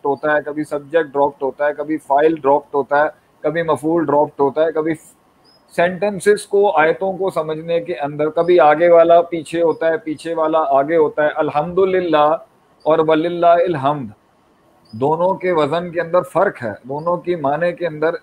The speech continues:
ज़रा significance और weightage के लिहाज से फ़र्क है। एक में खबर, एक में खबर पहले है, दूसरे के अंदर जो है वो बाद में आया हुआ है। तो इस तरह कुरान की आयत और सुन्नत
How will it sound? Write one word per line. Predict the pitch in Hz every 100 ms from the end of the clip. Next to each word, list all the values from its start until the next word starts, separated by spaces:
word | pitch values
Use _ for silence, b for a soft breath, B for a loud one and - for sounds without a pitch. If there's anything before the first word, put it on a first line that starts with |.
| 135
ज़रा | 147 165
significance | - 143 156 156 165 170 165
और | 175 151
weightage | 143 143 170
के | -
लिहाज | 165 135 123
से | - 156
फ़र्क | 151 165 -
है। | 104 _ _ _ _ -
एक | 156 170 170
में | 165 170 180 - _ _ 147
खबर, | 151 170
एक | 160 165 165
में | 170
खबर | 147 156 175
पहले | 170 160 170
है, | 160 165 156
दूसरे | 151 143 175 151
के | 156
अंदर | 156 156
जो | 135 139
है |
वो | 139 156
बाद | 131 135 143
में | 151 143
आया | 131 131
हुआ | 127
है। | 131
तो | 156 _ _ _ - 240
इस | 247
तरह | - 208 208 214
कुरान | 220 190 160 165 202 202
की | 180 196
आयत | 147 147 160 180 175
और | 156 160
सुन्नत | - 151 160 180